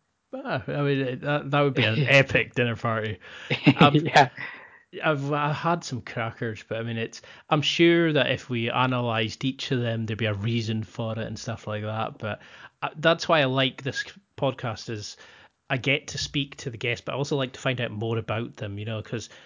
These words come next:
Speaker 1: you s-, you've probably seen it yourself. It's, somebody's got a book out and you could change the name at the top of the show, and it's the same answers over and over again. And
Speaker 2: Mm-hmm.
Speaker 1: I want people to listen and go,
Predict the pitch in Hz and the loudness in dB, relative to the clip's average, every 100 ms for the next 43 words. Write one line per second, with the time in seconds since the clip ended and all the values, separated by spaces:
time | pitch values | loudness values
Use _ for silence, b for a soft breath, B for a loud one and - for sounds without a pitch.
0 | b _ 139 123 - 165 143 - 151 147 | b _ -6 -4 -4 -6 -4 0 0 0
1 | - 127 117 104 - 110 107 95 - 92 | -2 -2 -2 -4 -2 -2 -2 -6 -8 -10
2 | - - _ - 135 117 110 120 - 123 | -12 -18 _ -4 -2 -2 -4 -6 -4 -6
3 | 110 - 107 101 - - - 110 110 104 | -6 -6 -6 -8 -12 -18 -6 -4 -4 -6
4 | 107 107 107 - 123 120 110 120 107 107 | -8 -10 -6 -4 -2 -2 -4 -8 -6 -6
5 | 107 107 104 - 117 - 113 104 - 127 | -4 -6 -10 -6 -6 -4 -8 -4 -4 -2
6 | 107 95 - _ - 107 104 101 - - | -4 -6 -14 _ -6 -4 -4 -6 -10 -10
7 | - - 120 110 110 104 - - 87 - | -8 -4 -2 0 -2 -6 -10 -10 -10 -12
8 | - 110 107 107 104 104 101 101 98 107 | -8 -6 -6 -6 -6 -6 -6 -6 -4 -4
9 | 104 98 139 143 139 135 127 117 - 131 | -4 -4 -2 2 2 0 -2 -4 0 0
10 | 117 139 147 147 - 170 127 120 120 123 | 2 2 2 -2 -6 -4 -4 -6 -4 -4
11 | - 117 107 110 104 101 | -4 -6 -6 -6 -6 -8